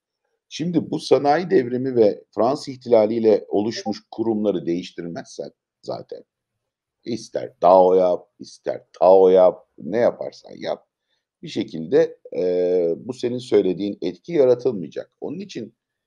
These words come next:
bugünün önemli olduğunu düşünmemin, yani bugün bunları tartışalım abi, o kadar da birebir öyle zıp diye güzel gelecek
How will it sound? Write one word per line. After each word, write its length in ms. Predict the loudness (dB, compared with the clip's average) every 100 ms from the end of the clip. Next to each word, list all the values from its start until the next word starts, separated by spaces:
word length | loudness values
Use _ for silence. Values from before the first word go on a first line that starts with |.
| _ _ _ _ _ _ _ _
bugünün 520 | -4 -2 0 -2 0
önemli 420 | 2 4 4 2
olduğunu 460 | -4 -2 -4 -6 -8
düşünmemin, 720 | -12 -8 -6 -2 -2 -4 -6
yani 200 | -8 -10 _
bugün 420 | -10 -8 -8 -8
bunları 580 | -8 -6 -4 -2 -4 -6 _ _ _
tartışalım 640 | -4 -4 -6 -8 -4 0
abi, 420 | 0 2 0 -4 -6
o 120 | -8
kadar 380 | -4 0 0 2
da 280 | 0 0 _ _ _
birebir 480 | -6 -4 -2 -2 -2
öyle 260 | 0 0 -2
zıp 360 | -8 -14 _
diye 260 | 0 2 2
güzel 500 | -2 -14 0 0 2
gelecek 520 | -4 -6 -6 -8 -12